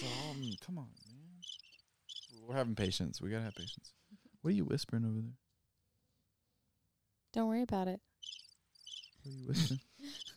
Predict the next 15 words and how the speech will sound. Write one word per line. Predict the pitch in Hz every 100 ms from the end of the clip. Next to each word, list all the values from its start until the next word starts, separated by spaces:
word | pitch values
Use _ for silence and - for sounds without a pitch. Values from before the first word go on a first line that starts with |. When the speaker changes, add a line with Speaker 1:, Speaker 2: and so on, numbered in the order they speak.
| 233 - 208
Speaker 2:
<laughs> | - - - - - - - - _ _ _ -
Speaker 1:
None | 117
of | 113
your | 110
business. | 113 131 117 113
Speaker 2:
What | 214 -
the |
Lord | 196 202 196
told | 196 202
Dalton, | 220 196
don't | 190 -
worry | 220
about | 226 208 185
it. | 180 240 - 262 233 - 233
<laughs> | 277 233 202